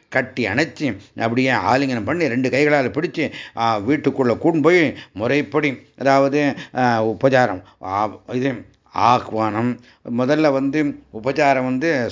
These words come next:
ஸ்வாகதம், பாத்தியம், அர்க்கியம், ஆச்சமனியம், மதுபர்க்கம் இவ்வளவு கொடுக்க போறார். அப்படி முறைப்படி உபச்சாரம், உபச்சாரம் பண்ணி தன்னுடைய பந்துக்கள்கிட்ட, ஆ, கம்சன்,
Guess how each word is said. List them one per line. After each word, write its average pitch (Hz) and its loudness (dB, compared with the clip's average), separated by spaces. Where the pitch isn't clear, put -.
ஸ்வாகதம், 117 0
பாத்தியம், 123 -2
அர்க்கியம், 123 -4
ஆச்சமனியம், 120 -2
மதுபர்க்கம் 143 2
இவ்வளவு 160 2
கொடுக்க 117 -6
போறார். 82 -10
அப்படி 135 2
முறைப்படி 156 2
உபச்சாரம், 135 -2
உபச்சாரம் 143 0
பண்ணி 175 -2
தன்னுடைய 143 0
பந்துக்கள்கிட்ட, 151 0
ஆ, 127 0
கம்சன், 156 -2